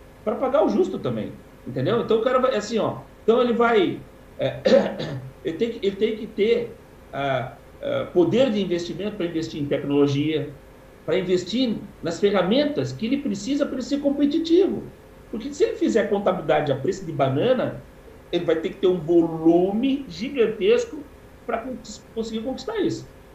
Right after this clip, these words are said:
Se você fizer contabilidade por cem re-, cem pila, tu tendo dez clientes, meu Deus, tu vai falir, vai morrer, vai morrer de fome. Entendeu? Então, então é o seguinte, ó,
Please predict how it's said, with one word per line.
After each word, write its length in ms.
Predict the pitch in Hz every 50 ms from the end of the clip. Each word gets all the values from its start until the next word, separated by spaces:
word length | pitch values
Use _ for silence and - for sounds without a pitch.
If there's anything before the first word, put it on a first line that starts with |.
| - - -
Se 80 | 180
você 240 | 196 214 208 233 277
fizer 320 | - 285 247 220 233 220 220
contabilidade 720 | 214 214 208 208 196 196 190 175 170 151 135 127 127 127
por 120 | 135 147
cem 240 | 143 - 208 233 233
re-, 180 | 233 220 220 -
cem 240 | - - 220 262 220
pila, 420 | - 226 196 160 123 107 - - - - - - - -
tu 80 | 180
tendo 240 | 180 208 220 208 190
dez 240 | 156 175 214 214 214
clientes, 440 | - 180 170 220 262 285 208 - 160
meu 200 | 160 208 247 233
Deus, 160 | 269 277 202
tu 60 | 196
vai 100 | 226 240
falir, 400 | - - 330 392 415 381 220 131 - 131
vai 80 | 127
morrer, 440 | 127 - - 208 240 240 233 - - - - - - -
vai 80 | 135
morrer 140 | 135 175 185
de 80 | 190 202
fome. 420 | 202 240 247 240 208 143 - - - - - - - - - - - - - - - - - - -
Entendeu? 240 | - 120 113 120 165 196 -
Então, 580 | 190 139 - 185 208 247 247 226 165 123 - - - - - - -
então 200 | 139 131 185 202
é 20 | 226
o 20 |
seguinte, 420 | 220 233 180 196 185 151 131 - 117
ó, 120 | 98